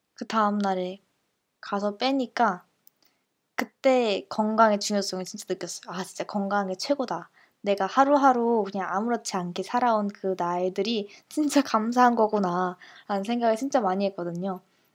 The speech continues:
그때 눈 하나 아픈 것도 엄청 신경 쓰이고 아무것도 못 하거든요.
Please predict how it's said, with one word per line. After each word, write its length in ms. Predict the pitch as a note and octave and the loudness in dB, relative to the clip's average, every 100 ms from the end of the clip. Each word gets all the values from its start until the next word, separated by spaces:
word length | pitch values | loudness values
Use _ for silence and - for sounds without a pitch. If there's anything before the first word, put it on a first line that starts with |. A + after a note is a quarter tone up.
| _ _ _ _ _ _ _ _ - | _ _ _ _ _ _ _ _ -6
그때 560 | G#3+ - A3 G3+ F#3+ - | -6 -2 0 0 -2 -6
눈 500 | G#3+ A3 A3+ G#3 G3 A#3 | -10 -6 -4 -4 -8 -4
하나 260 | C#4 C#4 | 2 4
아픈 260 | G#3 - A#3+ | 4 0 -4
것도 440 | G#3+ G#3 G3 G3 | -4 -2 0 0
엄청 300 | G3+ A#3 C#4 | 0 -2 -2
신경 320 | C4 C#4 C4+ B3+ | -2 -2 -2 -4
쓰이고 500 | B3 A3 G#3+ G3+ F#3 | -4 -6 0 2 4
아무것도 420 | G#3 B3+ B3 F#3+ | 4 2 0 -4
못 220 | F#3+ - | -6 -2
하거든요. 400 | A3 G3 G3+ F#3 | -2 -2 -4 -4